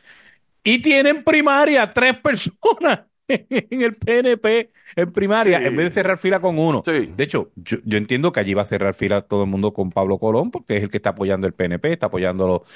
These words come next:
Speaker 1: este, Pierluisi,
Speaker 2: Él va a sacar una
Speaker 1: Tommy y
Speaker 2: canción,
Speaker 1: todo esto.
Speaker 2: "Pablo Colón, Pablo
Speaker 1: <laughs>
Speaker 2: Colón".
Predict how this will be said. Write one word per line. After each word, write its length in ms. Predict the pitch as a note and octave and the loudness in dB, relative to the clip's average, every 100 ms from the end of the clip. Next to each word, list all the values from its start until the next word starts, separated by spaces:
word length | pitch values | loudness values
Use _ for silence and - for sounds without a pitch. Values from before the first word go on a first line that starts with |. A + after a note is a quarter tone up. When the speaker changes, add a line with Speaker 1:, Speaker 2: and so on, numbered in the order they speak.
| - - | -18 -6
Speaker 1:
este, 540 | F2 - F#2+ F2+ F2 | -6 -2 -2 0 0
Pierluisi, 760 | - E2+ F#2+ F#3+ E3+ - C#3 C3 | -2 -2 2 2 2 0 0 0
Speaker 2:
Él 80 | A#2+ | 0
va 40 | |
a 40 | G#2 | 0
sacar 120 | A2+ | 0
una 80 | A#2 | 2
Speaker 1:
Tommy 120 | F#3 | 2
y 40 | D#3 | 2
Speaker 2:
canción, 160 | B2 | 0
Speaker 1:
todo 140 | A2+ D3 | 2 2
esto. 160 | B2+ B2+ | 2 2
Speaker 2:
"Pablo 500 | B2 B2 A#2+ C3 B2 | 2 0 0 -2 -2
Colón, 420 | D3 D#3 D3+ D3+ _ _ _ _ _ _ _ - A2 | -2 -2 -4 -8 _ _ _ _ _ _ _ -6 -2
Pablo 600 | D#3 F3 F3 E3+ D#3 G3+ | -2 -2 -4 -4 -4 -4
Speaker 1:
<laughs> 40 | D#3 | -6
Speaker 2:
Colón". 320 | G#3+ G#3+ F#3+ | -6 -6 -8